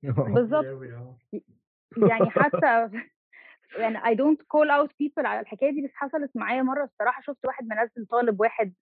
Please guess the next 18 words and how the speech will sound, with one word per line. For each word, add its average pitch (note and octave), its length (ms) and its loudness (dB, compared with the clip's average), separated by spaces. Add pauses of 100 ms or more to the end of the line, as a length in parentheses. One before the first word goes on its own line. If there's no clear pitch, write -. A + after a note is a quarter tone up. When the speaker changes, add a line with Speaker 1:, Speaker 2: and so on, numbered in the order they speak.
Speaker 1:
آه، G#3 320 -2
طالب B3 220 2
حد A3+ 400 -2
for G#3+ 200 0
an G#3+ 40 -4
S B3 140 -4
E C4+ 180 -8
O B3 180 -2
internship، C#4 420 -2 (880)
والrequirements B3+ 960 0
اللي B3 140 -2
حاطينها D#4 520 -6
بتاع G#3 220 -10
digital B3+ 340 -4
marketing A#3+ 460 -4
manager. A#3+ 380 -2
<laughs> F#4+ 180 -8 (2250)
Speaker 2:
يب. B2 120 -8